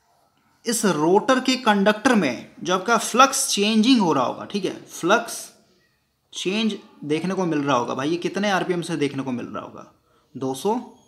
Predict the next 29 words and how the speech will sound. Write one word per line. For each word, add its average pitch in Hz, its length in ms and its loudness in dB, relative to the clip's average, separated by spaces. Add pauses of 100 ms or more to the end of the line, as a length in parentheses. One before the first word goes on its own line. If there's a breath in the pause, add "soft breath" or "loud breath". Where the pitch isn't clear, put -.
चालीस 131 580 -4
आरपीएम 120 500 -6
से। - 160 -14 (160)
यानी 156 200 -6
दो 147 120 -2
सौ 170 120 -4
चालीस 139 360 -2
आरपीएम 139 340 -2
से 139 140 -8
इसमें 139 200 -8
क्या 160 120 -4
हो 151 100 0
रहा 123 80 -4
है, 117 60 -8
एक - 60 -20
तरीके 135 200 -14
से 185 220 -10
फ्लक्स - 380 -6 (440 loud breath)
चेंज 170 280 0
हो 107 140 -6
रहा - 100 -12
है। - 80 -20 (440 loud breath)
तो 240 300 6 (260)
आप 196 200 0
कहेंगे 202 380 0
ना 190 160 2 (200)
कि 220 80 -4 (320)
यही 165 420 4
जो 214 180 0